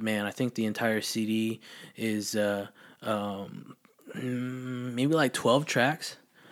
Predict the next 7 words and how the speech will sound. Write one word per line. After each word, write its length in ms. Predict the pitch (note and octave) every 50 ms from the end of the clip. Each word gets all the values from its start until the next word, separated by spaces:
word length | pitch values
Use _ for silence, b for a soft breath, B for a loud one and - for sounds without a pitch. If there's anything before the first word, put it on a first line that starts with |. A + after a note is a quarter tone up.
| B B B -
um, 240 | A#2+ A2+ G#2+ G#2 G#2+
but 100 | A2+ A2
it's 140 | A2+ - B2+
all 260 | A2+ A#2+ C3 C#3+ C#3+
live, 480 | C3 A#2+ A#2 A#2+ A#2+ A#2+ B2 - - - B B B B B B B
and, 340 | - - A2+ A2 G#2 G2+ G2
uh, 200 | G2+ G2 G2 G2